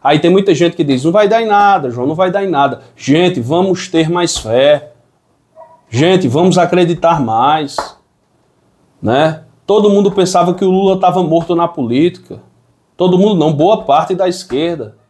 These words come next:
E nós aqui na luta, o Lula saiu da cadeia, o Lula se tornou presidente.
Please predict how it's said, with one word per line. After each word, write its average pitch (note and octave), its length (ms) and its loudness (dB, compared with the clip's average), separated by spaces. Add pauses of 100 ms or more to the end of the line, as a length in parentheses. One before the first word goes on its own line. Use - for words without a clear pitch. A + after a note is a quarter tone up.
(460)
E E3 120 2
nós F3+ 260 2
aqui F#3 180 0
na F#3 140 2
luta, E3+ 300 2
o - 20 0
Lula G3 220 2
saiu F#3+ 200 0
da F3+ 120 2
cadeia, D#3 400 0
o - 20 2
Lula G3+ 220 0
se - 120 -10
tornou F3 240 -2
presidente. E3+ 680 -8